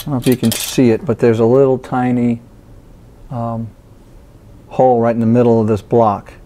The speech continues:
And I'm going to put it so it's laying inside there. Now I'm actually gonna spread out the, uh, the bracket so it lines up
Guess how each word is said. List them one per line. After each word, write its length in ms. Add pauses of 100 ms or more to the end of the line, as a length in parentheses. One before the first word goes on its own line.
(1200)
And 180
I'm 100
going 280
to 460 (840)
put 180
it 120
so 220
it's 160
laying 300
inside 480
there. 240 (840)
Now 180
I'm 100
actually 320
gonna 200
spread 360
out 280 (100)
the, 200
uh, 180 (920)
the 80
bracket 420
so 240
it 120 (200)
lines 360
up 220